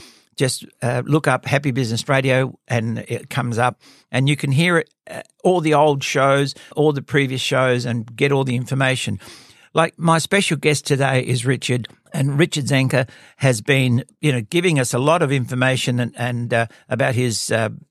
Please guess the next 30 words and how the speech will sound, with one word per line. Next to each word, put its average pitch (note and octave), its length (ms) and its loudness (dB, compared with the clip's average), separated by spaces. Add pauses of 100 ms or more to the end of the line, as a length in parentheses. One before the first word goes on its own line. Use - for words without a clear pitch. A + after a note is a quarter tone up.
(200)
starting C#3+ 460 0
business A#2 360 -4
at G2+ 100 -4 (160)
a A#2 40 -8
very B2 560 -2
early B2+ 280 0
age, C#3+ 320 -2 (260)
not C#3 200 0
knowing C3 280 2
much C#3 320 -2
<laughs> - 0 -
what B2 260 -2
to A#2+ 100 -8
do. C3+ 280 0
And C3 100 -4
when, C3 260 -2 (220)
when C3 140 0
he C3 140 2
decided C#3+ 540 0
what C3 120 0
he C3 100 0
was A#2 140 -4
going B2+ 260 0
to B2 80 -4
do C#3 260 0
and A#2+ 140 0
go A#2+ 120 0
into B2 240 -2
real D3+ 180 2
estate, C3 340 0